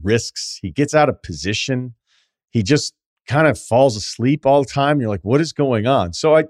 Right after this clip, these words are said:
I think when you're thinking about him as, like, the one, you're going, "Okay, what is, what is he going to be?" 'Cause that's the standard that we are gonna hold somebody who is drafted that high,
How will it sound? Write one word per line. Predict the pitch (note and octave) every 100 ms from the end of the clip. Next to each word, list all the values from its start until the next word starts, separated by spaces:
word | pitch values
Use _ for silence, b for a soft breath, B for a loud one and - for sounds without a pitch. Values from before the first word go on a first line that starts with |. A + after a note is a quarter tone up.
| F#3
I | D#3+
think | A#3+ A3
when | G3+
you're | E3 C#3
thinking | - D#3+
about | C#3 C3 A#2+
him | C3+ A#2
as, | A2
like, | A2 -
the | G2
one, | G2+ C#3+ B2+ G2+ F#2+ F#2 _ _ _ _
you're | A2 G#2
going, | C3 B2 A2+ G#2+ F#2+ _ _ _ _ _ _ _ _ _ _ _
"Okay, | C#3+
what | B2+ A#2+ D#3+
is, | D#3+ A2+
what | A#2+ C#3
is | D3
he | C3
going | B2+ A#2+
to | F#2
be?" | C#3 A#2+
'Cause | F#2+
that's | A#2+ -
the |
standard | G2+ B2+ A#2+ G2+
that | G#2
we | F#2+ G2+
are |
gonna | G2 F2+
hold | A2 A2+
somebody | - G#2 F#2 F2+
who | F#2 G2+ F2 D#2 -
is | F2
drafted | B2+ A2+ A2+ G2+
that | G2
high, | F2+ G2+ F#2 F2+ E2+